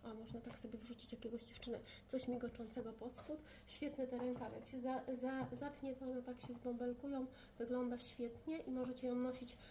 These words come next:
również kompletnie rozpuszczoną. Jeżeli na przykład macie, dziewczyny, większe gabaryty i szukacie czegoś modnego, fajnego, tak? Aby założyć taką jakby sobie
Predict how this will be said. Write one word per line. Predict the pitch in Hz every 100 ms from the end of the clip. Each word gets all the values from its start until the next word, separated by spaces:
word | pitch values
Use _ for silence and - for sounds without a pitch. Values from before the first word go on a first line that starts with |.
| - -
również | 254 247 240
kompletnie | - 349 359 330 302 277 277
rozpuszczoną. | 254 - 262 - - 240 226 262 254
Jeżeli | 254 269
na | 277
przykład | - 277
macie, | 277 277
dziewczyny, | 254 247 285 262
większe | 277 - 254
gabaryty | 254 247 247 247 214 - - - - - - -
i |
szukacie | - 311 277
czegoś | 240 247 -
modnego, | 254 254 262 254 240
fajnego, | - 247 254 254 247 226 233
tak? | 330 359 - - -
Aby | 247 247
założyć | 254 254 254 247
taką | 247 254 254
jakby | 262 247 254 247
sobie | 247 247 247